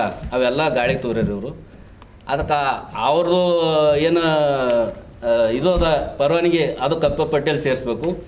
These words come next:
ಮತ್ತು ಇಲ್ಲಿ ಲೋಕಲ್ನವರು ಏನು ಬಸವ ಕಲ್ಯಾಣ ಇಲ್ಲಿ ತಾಲೂಕು ಅವ್ರೇನು ವಿತರಣೆ ಮಾಡ್ಲತ್ತಾರ, ಅವ್ರದ್ದು ಏನು ವಿತರಣೆ ಮಾಡ್ಲಕ್ಕಂತ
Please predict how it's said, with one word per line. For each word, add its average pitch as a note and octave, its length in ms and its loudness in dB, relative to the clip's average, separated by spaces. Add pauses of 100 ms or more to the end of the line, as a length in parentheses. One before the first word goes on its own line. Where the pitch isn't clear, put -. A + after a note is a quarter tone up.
(360)
ಮತ್ತು D#3+ 200 0
ಇಲ್ಲಿ F3+ 220 2
ಲೋಕಲ್ನವರು D#3+ 880 0 (160)
ಏನು D3+ 140 0
ಬಸವ C#3 240 0
ಕಲ್ಯಾಣ E3 300 0
ಇಲ್ಲಿ C#3+ 160 -2
ತಾಲೂಕು C#3 360 0 (440)
ಅವ್ರೇನು E3 340 2
ವಿತರಣೆ E3 360 0
ಮಾಡ್ಲತ್ತಾರ, D#3+ 440 0 (960)
ಅವ್ರದ್ದು E3 640 0 (180)
ಏನು D#3+ 160 0
ವಿತರಣೆ F#3 380 2
ಮಾಡ್ಲಕ್ಕಂತ F3 580 0